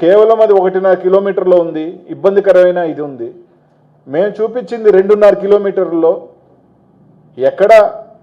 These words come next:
ట్రాఫిక్ అనేది ఇబ్బంది లేదు. ఎందుకంటే కొత్తూరు రామకోటయ్య నగర్ అంటే నెల్లూరు నగరానికి ఒక పక్క, వాస్తవం చెప్పాలంటే అక్కడ ట్రాఫిక్ ఉండదు, ఎటువంటి ఇబ్బంది ఉండదు. దేనికో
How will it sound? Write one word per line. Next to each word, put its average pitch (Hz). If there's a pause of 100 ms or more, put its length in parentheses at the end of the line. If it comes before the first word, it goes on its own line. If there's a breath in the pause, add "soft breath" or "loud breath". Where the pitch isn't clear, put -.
ట్రాఫిక్ 185
అనేది 202
ఇబ్బంది 185
లేదు. 170 (360)
ఎందుకంటే 170 (100)
కొత్తూరు 175
రామకోటయ్య 175
నగర్ 160
అంటే 180 (300)
నెల్లూరు 170
నగరానికి 160
ఒక 127
పక్క, 131 (1300)
వాస్తవం 131
చెప్పాలంటే 170
అక్కడ 170
ట్రాఫిక్ 175
ఉండదు, 180 (840)
ఎటువంటి 180
ఇబ్బంది 190
ఉండదు. 180 (680)
దేనికో 214